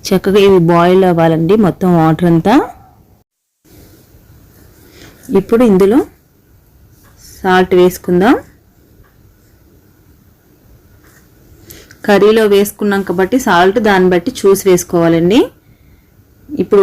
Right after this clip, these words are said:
వాటర్ కొద్దిగా బాగా బాయిల్ అయినాక అప్పుడు వాటర్ ఒక చేతి మీద ఒక డ్రాప్, టూ డ్రాప్స్ వేసుకొని టేస్ట్ చేస్తే మీకు తెలుస్తుంది. మూత పెట్టేశాను.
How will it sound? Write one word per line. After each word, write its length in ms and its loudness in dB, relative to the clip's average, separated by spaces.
వాటర్ 400 0
కొద్దిగా 300 2
బాగా 320 -2
బాయిల్ 320 2
అయినాక 320 -4
అప్పుడు 220 -2
వాటర్ 300 2
ఒక 100 -6
చేతి 260 0
మీద 180 2
ఒక 180 -4
డ్రాప్, 300 -2
టూ 180 2
డ్రాప్స్ 320 -4
వేసుకొని 420 -2
టేస్ట్ 320 0
చేస్తే 380 0
మీకు 200 0
తెలుస్తుంది. 540 2
మూత 240 -2
పెట్టేశాను. 600 0